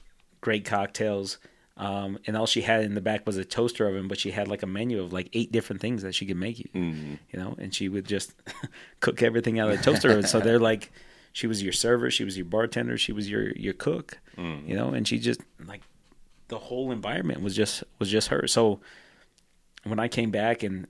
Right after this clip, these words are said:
Speaker 1: and had this spot, you know, just kinda handed to me, um, that's what I wanted to create, you know? So when you come in there, I got my jams playing,
Speaker 2: Hmm.
Speaker 1: you know, and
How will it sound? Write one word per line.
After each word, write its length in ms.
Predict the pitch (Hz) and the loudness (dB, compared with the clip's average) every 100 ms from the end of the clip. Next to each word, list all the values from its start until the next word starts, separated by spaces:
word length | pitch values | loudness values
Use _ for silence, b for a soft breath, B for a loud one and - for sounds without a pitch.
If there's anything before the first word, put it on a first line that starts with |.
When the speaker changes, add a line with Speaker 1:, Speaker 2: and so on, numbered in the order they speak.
| - | -8
Speaker 1:
and 340 | 95 90 82 _ _ _ - | -6 -6 -10 _ _ _ -12
had 440 | - - 113 117 | -6 -2 -2 -2
this 140 | 107 - | -2 0
spot, 480 | - 110 135 - - | 2 4 4 4 -2
you 100 | 95 | -2
know, 80 | 107 | -2
just 120 | 104 | 0
kinda 200 | 107 104 | 0 0
handed 340 | 98 123 143 | 0 0 0
to 100 | - 92 | -2 -4
me, 180 | 87 - b b b b b - | -6 -8 b b b b b -6
um, 380 | 95 92 104 107 | -6 -6 -8 -8
that's 200 | 95 - | -4 -2
what 120 | 107 | 0
I 60 | 101 | 2
wanted 280 | 98 95 | 0 -2
to 60 | 85 - | -6 -8
create, 340 | - 104 123 | -2 0 -2
you 80 | 156 | -4
know? 140 | 175 | -6
So 160 | 202 - | -6 -4
when 160 | 90 95 | -4 -6
you 100 | 90 | -6
come 240 | - 104 | -6 -2
in 140 | 107 | -2
there, 300 | 107 101 95 - _ _ _ _ _ _ _ _ _ _ - - | 0 0 -2 -8 _ _ _ _ _ _ _ _ _ _ -12 -10
I 80 | 101 | -8
got 160 | 101 98 | -4 -4
my 100 | 90 | -2
jams 380 | 95 95 98 - | -2 -2 -4 -4
playing, 400 | 104 98 98 95 B B | -2 -2 -4 -8 B B
Speaker 2:
Hmm. 340 | 95 87 78 80 _ - | -4 -4 -6 -10 _ -6
Speaker 1:
you 100 | 92 | -2
know, 320 | 95 98 101 - - | -2 -4 -6 -10 -10
and 280 | 90 90 | -10 -10